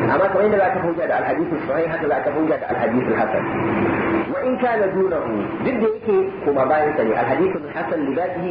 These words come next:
dun al-hadithu sahih. Wa mushabihun lahu fi ittifanihi ila maratib. Ba-, ba'daha fawqa ba'd. Kuma yayi tarayya, mu-, yana kama da al-hadithu sahih.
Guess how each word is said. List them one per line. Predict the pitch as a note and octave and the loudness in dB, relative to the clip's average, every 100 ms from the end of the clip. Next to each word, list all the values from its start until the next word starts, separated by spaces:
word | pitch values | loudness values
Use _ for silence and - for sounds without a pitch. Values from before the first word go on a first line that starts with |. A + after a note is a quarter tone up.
| D#3+ | -2
dun | G3 F#3 | 0 0
al-hadithu | C#3 C3 C3 A2 | 0 -2 0 -2
sahih. | - G#2+ - A2 G#2+ - - - - - - G#3+ - E4+ E4 E4 - - - - - - - - - - - | -2 -2 -2 -2 -2 0 0 0 0 0 0 0 0 0 0 -2 -4 -8 -6 -4 -4 -4 -4 -4 -4 -4 -4
Wa | G#3 G3 | -2 0
mushabihun | G3+ G3+ A#3 A#3+ A#3 A3 G3 | 0 0 0 0 0 0 2
lahu | G3 G3+ F#3+ | 2 2 2
fi | G#3 | 2
ittifanihi | G#3+ F3+ F3+ F#3+ F#3 F3+ F#3 | 2 0 0 2 2 2 4
ila | D#3+ E3 | 4 2
maratib. | D#3+ D3 E3 D#3+ B2+ - - - - - - - - G2+ - - - | 0 -4 -6 -4 -6 -8 -10 -10 -10 -8 -6 -6 -2 -2 -2 -4 -2
Ba-, | A#2+ - | 0 0
ba'daha | - F#3+ F#3 E3+ F3+ G3 | 0 2 2 2 2 2
fawqa | G3 F3 F3 C3+ | 2 2 2 2
ba'd. | C3+ G#2 - - - | 2 0 -2 -6 -8
Kuma | F#3 G#3 | -6 -4
yayi | G#3+ G#3+ G#3+ | -2 -2 -4
tarayya, | G3 F3 F#3+ G3 E3+ | -4 -4 -2 -2 -2
mu-, | C#3 D3+ D3+ | -2 -2 0
yana | D3 G3 F#3+ | 2 2 0
kama | - D3 E3+ E3+ - | 0 0 0 0 -4
da | - - | -2 0
al-hadithu | D3 C#3 D#3 E3 A#2+ | 2 2 2 0 -2
sahih. | - C#3 A2+ | 0 0 0